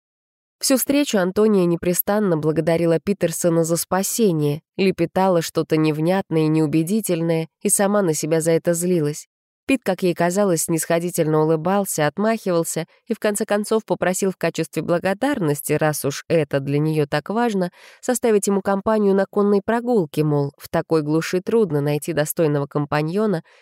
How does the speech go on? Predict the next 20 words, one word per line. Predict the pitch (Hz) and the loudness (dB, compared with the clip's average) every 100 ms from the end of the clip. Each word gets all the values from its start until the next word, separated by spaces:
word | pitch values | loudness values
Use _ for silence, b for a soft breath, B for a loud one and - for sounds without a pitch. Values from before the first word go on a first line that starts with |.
| b | b
который | 214 240 175 | -2 0 0
к | - | 0
тому | 156 156 | 0 0
же | 156 | 0
сносно | 151 - 151 - 202 | -2 0 0 0 -2
держится | 165 139 139 135 135 | 0 -2 -2 -6 -6
в | |
седле. | - 139 135 135 - _ _ _ _ _ | -4 -4 -2 -6 -8 _ _ _ _ _
Антония | - 175 180 170 165 | -4 0 2 2 2
смутилась | - 175 165 214 190 165 | 2 0 2 4 4 2
и | 165 | -2
сказала, | - 170 190 180 | 0 0 2 2
что | 170 175 | 2 0
отношения | 165 170 175 - 240 180 156 | 0 0 0 0 2 4 4
у | |
неё | 160 165 160 | 2 2 2
с | |
животными | 156 175 185 196 196 196 | 0 0 0 2 2 4
не | 208 | 4
ладятся. | 220 185 160 151 - 151 | 4 2 0 -2 -2 -4